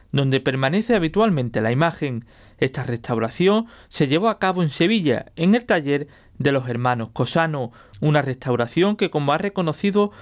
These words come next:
la propia presidenta de la asociación, Julia Regén, al faro le hacía mucha falta porque se encontraba en muy mal estado. El problema residía en el alto coste de esta remodelación,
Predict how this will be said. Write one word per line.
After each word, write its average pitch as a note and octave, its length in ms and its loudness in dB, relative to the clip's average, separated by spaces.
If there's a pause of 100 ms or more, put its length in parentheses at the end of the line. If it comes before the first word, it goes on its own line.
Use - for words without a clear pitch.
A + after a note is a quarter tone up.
(140)
la A#2 220 2
propia A3 320 2
presidenta F#3 580 2
de F#3 120 0
la C#3 80 2
asociación, D3 640 -2 (220)
Julia A3 360 2
Regén, D#3 500 0 (340)
al B2 260 -2
faro D#3+ 440 0 (200)
le C#3+ 160 4
hacía C#3 320 2
mucha A#2 300 -2
falta E3+ 560 0
porque C3+ 300 0
se C3+ 120 -4
encontraba D#3+ 800 0
en D3+ 140 2
muy C#3 160 2
mal A#2 180 2
estado. D3 540 0 (200)
El B2+ 180 0
problema C3 440 0
residía C#3 640 0 (240)
en C#3 160 0
el C#3+ 140 4
alto A3 280 0
coste - 540 0
de D3 140 2
esta C#3 240 0
remodelación, B2+ 800 0